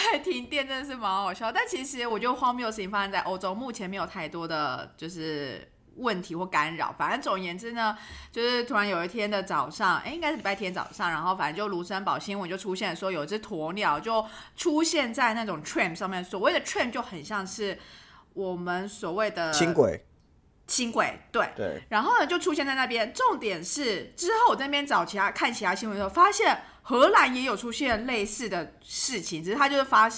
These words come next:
Speaker 1: 发生在他们的那个市中心，它没有在任何的交通，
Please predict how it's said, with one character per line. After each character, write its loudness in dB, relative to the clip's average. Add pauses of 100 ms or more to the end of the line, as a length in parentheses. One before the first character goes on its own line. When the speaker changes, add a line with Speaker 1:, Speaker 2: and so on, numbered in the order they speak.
(200)
Speaker 1:
发 6
生 -4
在 2
他 -4
们 -8
的 -4 (300)
那 -8
个 -2
市 -2
中 -2
心， -2
它 -4
没 -2
有 0
在 2
任 0
何 -4
的 -4
交 2
通， -4